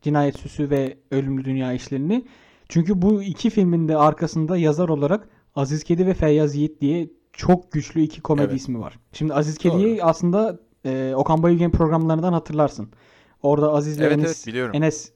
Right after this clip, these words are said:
Speaker 1: bir aradalardı ve inanılmaz böyle absürt stand-up'lar, daha doğrusu absürt skeçler yapıp cumartesi gecesi saat ikide böyle bir anda "Adam, bu adamlar ne demeye çalışıyor?" diye bizi düşündürüyorlardı.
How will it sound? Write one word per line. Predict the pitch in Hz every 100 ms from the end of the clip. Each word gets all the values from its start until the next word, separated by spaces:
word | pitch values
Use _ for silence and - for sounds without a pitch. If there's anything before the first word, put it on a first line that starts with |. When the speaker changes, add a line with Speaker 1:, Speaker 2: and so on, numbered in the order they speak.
| -
Speaker 1:
bir | 143
aradalardı | 131 127 127 120 123 160 190
ve | 170 - -
inanılmaz | 151 160 170 180 208 220
böyle | 180 185 226 -
absürt | 147 147 139 220 214 - _ -
stand-up'lar, | - 170 156 139 151 143 139 _
daha | 147 147
doğrusu | 151 156
absürt | 151 156 214 - - _
skeçler | - - 160 - 180
yapıp | 151 - 277 - _
cumartesi | 151 180 202 202 180 170
gecesi | 160 160 185
saat | 190 175 175 185
ikide | - 175 180
böyle | 160 175
bir | 175
anda | 165 160 185 151
"Adam, | 151 175 151
bu | 160
adamlar | 170 156 139
ne | 139 160
demeye | 160 147 139
çalışıyor?" | - 135 - 139
diye | 196
bizi | 170 180
düşündürüyorlardı. | 151 156 160 151 147 113 101 98